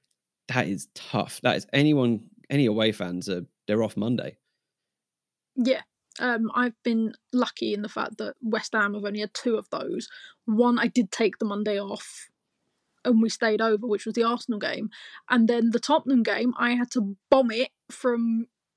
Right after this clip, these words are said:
Speaker 2: Edgware to make sure that I got the last train back to Manchester, and I still wasn't home until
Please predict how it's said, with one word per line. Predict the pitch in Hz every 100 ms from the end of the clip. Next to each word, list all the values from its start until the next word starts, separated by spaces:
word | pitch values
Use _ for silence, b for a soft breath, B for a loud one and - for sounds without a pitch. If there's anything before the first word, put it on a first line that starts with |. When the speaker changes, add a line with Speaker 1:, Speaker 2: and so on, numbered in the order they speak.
| _ -
Speaker 2:
Edgware | 254 - 220 208 233 247 -
to | 254
make | 240 -
sure | - 233
that | 220
I | 233
got | 233
the | 240
last | 233 240 226 -
train | 240 226
back | -
to | 233
Manchester, | 240 233 - - -
and | 226
I |
still | - 247
wasn't | 220 220 220
home | - 226 220
until | 220 - 214 214